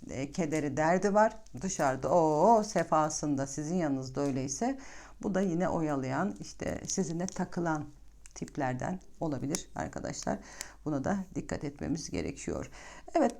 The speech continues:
bazıları da mesela şey ruhu sorumsuz arkadaşlar.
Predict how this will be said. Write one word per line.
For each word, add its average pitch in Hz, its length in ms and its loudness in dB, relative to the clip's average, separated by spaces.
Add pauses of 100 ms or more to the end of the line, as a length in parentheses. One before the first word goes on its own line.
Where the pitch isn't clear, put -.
bazıları 285 560 6
da 147 80 2
mesela 208 320 0
şey 160 360 -2 (1080)
ruhu 277 300 8
sorumsuz 170 440 4
arkadaşlar. 127 760 -2